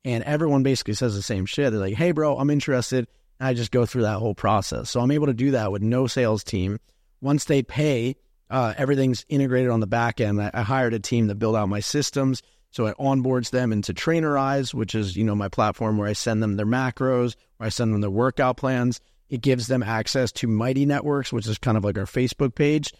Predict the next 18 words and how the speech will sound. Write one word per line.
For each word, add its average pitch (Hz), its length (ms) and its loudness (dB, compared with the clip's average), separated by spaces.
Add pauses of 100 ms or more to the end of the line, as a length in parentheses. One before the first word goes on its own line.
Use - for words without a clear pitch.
(180)
uh, 101 200 -4
where 113 200 -2
I 113 60 0
put 113 240 -2
the 104 340 -2
call 156 260 2
links 147 300 0
at, 139 240 0
where 104 80 -2
they 110 120 0
can 107 140 -2
communicate 110 420 -2
with 107 120 -2
all 107 100 2
the 104 120 2
other 98 160 0
members. 139 560 0 (320)
Um, 104 500 -2